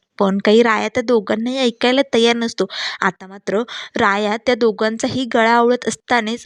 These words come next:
आता घोरपडे आणि श्रेयस मिळून दोघेही रायाला मारू लागतात.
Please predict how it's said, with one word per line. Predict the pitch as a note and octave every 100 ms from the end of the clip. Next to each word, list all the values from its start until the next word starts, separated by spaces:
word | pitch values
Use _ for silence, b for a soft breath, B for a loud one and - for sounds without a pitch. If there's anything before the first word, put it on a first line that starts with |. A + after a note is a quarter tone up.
| -
आता | - C#4+
घोरपडे | B3+ B3 G#3+ - A#3
आणि | B3 B3+
श्रेयस | C4+ C4+ A3 A3 A3
मिळून | B3+ A#3
दोघेही | A#3 A3+ G3+ A3+ A3+
रायाला | A#3+ A#3+ G#3 G#3 A#3+
मारू | B3 G#3 G#3+
लागतात. | A#3 - -